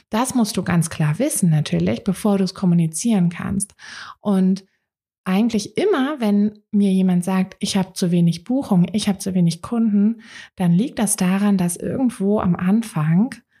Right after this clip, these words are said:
im Aufbau des Fotobusiness irgendwo ein Fehler gemacht wurde. Dann hab, hat sich die Person eben nicht so richtig damit auseinandergesetzt, wer der Wunschkunde ist. Dann pers-, versucht die Person,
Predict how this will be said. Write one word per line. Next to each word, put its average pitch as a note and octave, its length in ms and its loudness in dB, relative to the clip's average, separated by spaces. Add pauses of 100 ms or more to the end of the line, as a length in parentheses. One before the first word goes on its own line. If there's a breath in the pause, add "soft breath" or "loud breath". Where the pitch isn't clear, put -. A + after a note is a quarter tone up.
(220)
im B3 540 -2
Aufbau G#3+ 440 0
des G3 160 -2
Fotobusiness F#3 800 0
irgendwo F#3+ 320 0
ein F3 100 4
Fehler F3+ 320 0
gemacht - 400 -6
wurde. G3+ 360 -6 (400 loud breath)
Dann F3+ 360 2
hab, G3 320 -4
hat F#3+ 200 0
sich F3+ 120 -2
die G3 140 -2
Person F#3 400 2
eben F3+ 280 0
nicht A3+ 240 2
so G#3 100 -2
richtig F#3+ 300 -2
damit F3+ 280 2
auseinandergesetzt, F3 800 2
wer F3+ 80 2
der E3+ 160 2
Wunschkunde F3 540 2
ist. F3+ 180 -2
Dann F3+ 120 2
pers-, F#3 220 -2
versucht G#3 400 0
die G3 60 0
Person, F#3+ 560 0